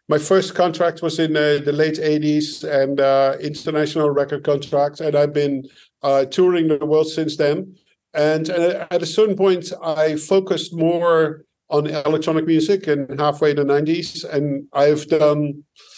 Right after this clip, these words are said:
sixty to seventy remixes, um, that, uh, all became relatively very successful, uh, in that, in that whole time period. Uh, but what connects, um, all these things together is that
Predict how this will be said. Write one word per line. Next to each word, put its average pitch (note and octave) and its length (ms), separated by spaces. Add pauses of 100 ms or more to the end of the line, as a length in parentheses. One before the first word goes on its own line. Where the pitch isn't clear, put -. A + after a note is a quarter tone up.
(180)
sixty F3+ 560
to E3 120
seventy D#3 460
remixes, D#3+ 760
um, D3 540 (320)
that, C#3 300
uh, C#3 440
all D3+ 200
became C#3+ 720
relatively D3+ 580
very C#3+ 400
successful, D#3 760 (300)
uh, C#3 260
in D#3+ 160
that, C#3 260
in D#3 160
that C#3 260
whole D#3 240
time D#3 260
period. D3+ 340 (680)
Uh, D#3+ 120
but D#3+ 280
what F#3+ 220
connects, G#3 480
um, E3 500 (120)
all F3+ 200
these F#3 220
things E3+ 260
together E3 640
is D#3 280
that D3+ 300